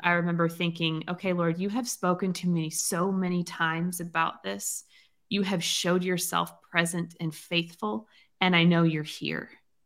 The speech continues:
and I know you see it." And it was like that, vi-, and I can feel it on me now,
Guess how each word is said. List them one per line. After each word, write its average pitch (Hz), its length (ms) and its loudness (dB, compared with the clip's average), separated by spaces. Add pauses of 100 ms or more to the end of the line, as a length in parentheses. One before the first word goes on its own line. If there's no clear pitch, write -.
(120)
and 175 140 4
I 165 100 6
know 170 140 6
you 165 200 4
see 160 340 2
it." - 220 -2
And 165 140 2
it 165 100 -2
was 165 220 -6
like 156 220 -6 (100)
that, 185 280 6
vi-, 190 240 0
and 185 140 6
I 175 60 6
can 160 180 -4
feel 240 340 4
it - 120 2
on 180 220 6
me 165 120 4
now, 156 340 2